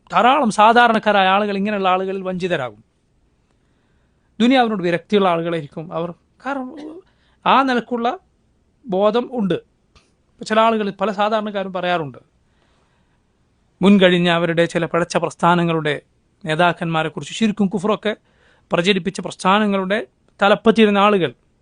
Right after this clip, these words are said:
ഒരിക്കലും ജീവിതത്തിൽ ഒരു, ഒരു കാറ് പോലും സ്വന്തമായി വാങ്ങിയിട്ടില്ല.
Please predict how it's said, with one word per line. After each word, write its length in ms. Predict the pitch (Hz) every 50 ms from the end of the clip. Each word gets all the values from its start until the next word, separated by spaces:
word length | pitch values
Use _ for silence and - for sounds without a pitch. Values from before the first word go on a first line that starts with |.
| _ _ _ _ _ _ _ _ _ _ _ _ _
ഒരിക്കലും 460 | - 269 233 226 - 262 240 233 220 202 190
ജീവിതത്തിൽ 420 | 208 220 220 220 214 214 220 202
ഒരു, 120 | 196 190 190 185
ഒരു 100 | 180 180
കാറ് 320 | _ - 185 190 196 190
പോലും 240 | 202 180 180 175 170
സ്വന്തമായി 440 | - - 165 165 170 165 160 151 151
വാങ്ങിയിട്ടില്ല. 540 | 156 151 151 151 156 156 147 - 156 139